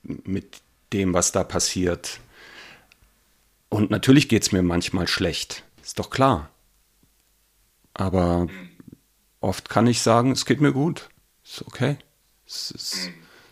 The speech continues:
es ist alles am, an dem Platz, wo es, wo es stehen muss irgendwie.“ Und, äh, Mangel, Probleme und Aufgaben, mein Gott, haben wir eh dreihundertfünfundsechzig Tage im Jahr.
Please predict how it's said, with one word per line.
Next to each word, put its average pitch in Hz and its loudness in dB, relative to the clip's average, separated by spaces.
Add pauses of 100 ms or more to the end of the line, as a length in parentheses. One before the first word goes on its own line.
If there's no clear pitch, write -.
(160)
es - -14
ist - -8
alles 104 -2
am, 101 -2
an 101 -2
dem 101 0
Platz, - -4
wo 101 -2
es, - -6
wo - -8
es 95 -8
stehen 101 -2
muss 85 -4
irgendwie.“ 85 -6 (680)
Und, 92 -2
äh, 87 0 (760)
Mangel, 117 4
Probleme 117 -2
und - -6
Aufgaben, 107 0 (580)
mein 92 2
Gott, 113 0 (140)
haben 98 -2
wir 101 4
eh 98 2
dreihundertfünfundsechzig 90 -2
Tage 92 -6
im 87 -6
Jahr. 85 -6